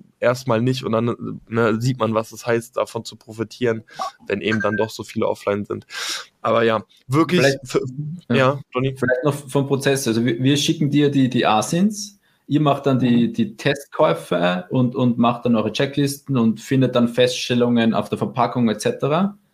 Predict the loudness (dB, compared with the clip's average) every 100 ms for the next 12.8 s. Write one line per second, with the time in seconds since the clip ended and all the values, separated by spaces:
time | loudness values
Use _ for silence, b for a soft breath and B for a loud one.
0 | _ _ -2 0 0 2 2 0 -4 -2
1 | 0 0 0 0 2 0 2 2 2 0
2 | 0 0 0 0 0 0 -2 -4 0 0
3 | 2 2 2 0 0 0 0 0 -2 2
4 | 2 0 0 0 0 0 0 2 2 2
5 | 0 -4 -10 _ _ _ _ _ 0 2
6 | 2 2 2 2 2 -2 -8 -2 0 2
7 | 2 2 4 4 4 0 0 0 -2 0
8 | 0 2 0 0 -2 0 0 2 0 -2
9 | -4 0 2 2 4 2 -2 -14 _ _
10 | _ -2 0 2 2 2 2 2 2 2
11 | 0 2 4 4 0 -2 -4 -2 0 2
12 | 2 0 0 0 0 0 -2 -4